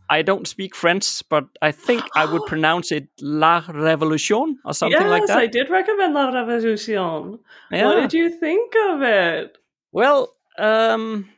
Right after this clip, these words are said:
Speaker 2: It's
Speaker 1: I'm
Speaker 2: different.
Speaker 1: halfway through now.
Speaker 2: Okay.
Speaker 1: Yeah, it's in French. That's a bit of a downer, <laughs> I
Speaker 2: Oh, I
Speaker 1: guess.
Speaker 2: like French. Four years in high school. Come on. <laughs>
Speaker 1: Oh, okay. Well, I don't speak a word French, so, uh,
Speaker 2: <laughs>
Speaker 1: but, uh, I'm halfway through.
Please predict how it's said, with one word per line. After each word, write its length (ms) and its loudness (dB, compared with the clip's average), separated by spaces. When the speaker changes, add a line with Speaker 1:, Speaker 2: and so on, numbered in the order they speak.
Speaker 2:
It's 180 2
Speaker 1:
I'm 180 4
Speaker 2:
different. 200 2
Speaker 1:
halfway 380 2
through 280 -2
now. 380 -6
Speaker 2:
Okay. 720 -2
Speaker 1:
Yeah, 120 4
it's 200 0
in 120 0
French. 460 -2
That's 460 -8
a 60 -12
bit 200 -10
of 100 -10
a 40 -10
downer, 280 -10
<laughs> 100 -6
I 60 2
Speaker 2:
Oh, 420 4
I 80 0
Speaker 1:
guess. 80 0
Speaker 2:
like 160 -4
French. 720 -4
Four 280 -4
years 300 -2
in 80 -4
high 180 0
school. 320 -4
Come 240 -6
on. 440 2
<laughs> 100 -20
Speaker 1:
Oh, 360 2
okay. 340 -6
Well, 100 2
I 140 4
don't 240 -6
speak 200 -10
a 60 -4
word 200 -8
French, 260 -16
so, 260 -14
uh, 120 -4
Speaker 2:
<laughs> 260 -16
Speaker 1:
but, 220 -2
uh, 540 2
I'm 240 0
halfway 380 0
through. 420 -4